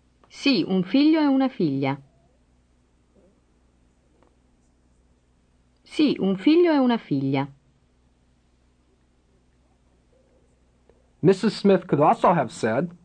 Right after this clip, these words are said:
Speaker 1: Sì, ho un figlio e una figlia.
Speaker 2: "Yes, I have a son and a daughter." Or,
Speaker 1: Sì, abbiamo un figlio e una figlia.
Speaker 2: "Yes, we have a son and a daughter." Let's practice the verb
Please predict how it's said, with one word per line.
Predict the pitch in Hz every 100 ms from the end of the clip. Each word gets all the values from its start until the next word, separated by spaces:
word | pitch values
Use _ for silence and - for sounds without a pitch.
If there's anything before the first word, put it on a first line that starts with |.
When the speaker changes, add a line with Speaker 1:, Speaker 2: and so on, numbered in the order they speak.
| _ _ _ _
Speaker 1:
Sì, | - 302 214 -
ho | 202 202
un | 180 175
figlio | 208 285 359 370
e | 277
una | 208 208
figlia. | 208 - 143 143 143 151 _ _ _ _ -
Speaker 2:
"Yes, | 113 123 180 - _
I | - 180
have | 180 151
a | 127
son | - 165 180 208
and | 135 139
a | 165
daughter." | 180 233 226 98 - _ _ _ _
Or, | 117 131 190 - _ _ _ _
Speaker 1:
Sì, | - 349 233 -
abbiamo | 220 220 226 220
un |
figlio | 226 320 359 349
e | 285
una | 254 233
figlia. | - 170 139 139 139 - _ _ _ _
Speaker 2:
"Yes, | - 120 165 - - _
we | 180
have | 214 190
a | 151
son | - - 214 226
and | 180 180
a | 170
daughter." | 156 147 113 85 - _ _ _ _ _
Let's | - 233 -
practice | - 214 - 190
the | - 156
verb | 123 151 143